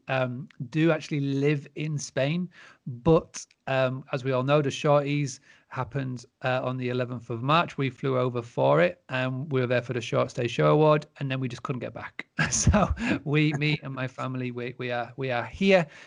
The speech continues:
We're, we're, we're, we're here for the foreseeable. This is obviously being recorded on the thirtieth of April. So hopefully in the next four weeks, we'll know when we can get back.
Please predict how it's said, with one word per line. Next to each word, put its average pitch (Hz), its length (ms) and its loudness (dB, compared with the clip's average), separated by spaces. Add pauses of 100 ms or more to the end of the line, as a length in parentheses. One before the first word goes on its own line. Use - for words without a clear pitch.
(140)
We're, 131 420 -4
we're, 131 260 -4
we're, 127 220 -2
we're 127 140 -4
here 131 200 0
for 123 200 -4
the 120 160 -4
foreseeable. 123 720 -4 (180)
This - 140 -8
is 135 100 -4
obviously 117 380 -4
being 117 320 -4
recorded 117 400 -2
on 113 100 -4
the 110 80 -6
thirtieth 120 480 -2
of 117 80 -6
April. 113 300 -2
So 131 160 2
hopefully 165 600 4 (320)
in 147 100 -4
the 143 60 0
next 147 200 -2
four 139 240 2
weeks, 139 240 -2
we'll 131 100 -4
know 127 200 -4
when 123 100 -6
we 123 80 -6
can 117 180 -12
get 113 160 -8
back. 117 320 -12